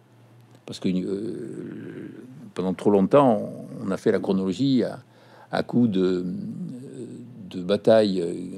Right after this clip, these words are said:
jamais décisives et de paix toujours provisoires. Euh, et là, on essaie, j'ai essayé de montrer que, euh, un personnage, ou la mort d'un personnage, ou la vie d'un personnage, comme par exemple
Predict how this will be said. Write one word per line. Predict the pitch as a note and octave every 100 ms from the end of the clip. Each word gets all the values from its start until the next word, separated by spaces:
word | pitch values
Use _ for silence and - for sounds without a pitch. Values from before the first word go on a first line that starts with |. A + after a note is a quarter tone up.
| -
jamais | E2+ A2 G#2
décisives | F#2+ F2 F2+ F#2+ C3 E3 C#3 B2 A2
et | G2+
de | G#2
paix | C#3+ C3
toujours | C3+ B2+ C#3+
provisoires. | A#2+ A2+ G2+ F#2 F2+ E2+ - - - - -
Euh, | F#2+ F2+ F2+ F2+ F#2
et | F#2+ G2
là, | G2+ C#3 F3+ - - - _ _ _ _ - - - -
on | G2
essaie, | G2 - - D3 C3
j'ai | G#2 A2+
essayé | A2 G#2 A#2 C#3+
de | G#2
montrer | F#2+ F2 - D3+ E3 - - - _
que, | C3+ D3 D#3 - - -
euh, | G#2 A2+ - - -
un | F3
personnage, | D3 - G#2 G2+ C#3+ - _ _ _ _ _ _ - -
ou | A2
la | G#2
mort | G#2+ F#3+ F#3+
d'un | A#2
personnage, | A#2 - A2 A2 E3+ -
ou | - G#2
la | G#2
vie | A2 B3+
d'un | D#3 G2+
personnage, | F#2+ - G2 G2+ D3 - - - - - -
comme | - F#2
par | F#2+
exemple | G2 F#2 G#2+ G2+